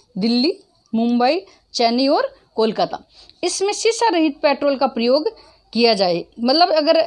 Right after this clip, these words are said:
जो अपना पेट्रोल में क्या होता है कि लेड होता है और वो शीशा है उससे पर्यावरण क्या होता है, प्रदूषण होता है। तो इन चारों महानगरों में प्रदूषण बहुत ज़्यादा हो गया है, तो सुप्रीम कोर्ट ने निर्णय दिया है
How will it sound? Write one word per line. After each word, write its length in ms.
जो 200
अपना 360
पेट्रोल 300
में 120
क्या 120
होता 140
है 60
कि 80
लेड 280
होता 200
है 120
और 160
वो 260
शीशा 380
है 200
उससे 340
पर्यावरण 360
क्या 140
होता 200
है, 80
प्रदूषण 440
होता 200
है। 100
तो 80
इन 120
चारों 300
महानगरों 640
में 160
प्रदूषण 380
बहुत 220
ज़्यादा 240
हो 120
गया 120
है, 180
तो 160
सुप्रीम 320
कोर्ट 160
ने 80
निर्णय 320
दिया 220
है 120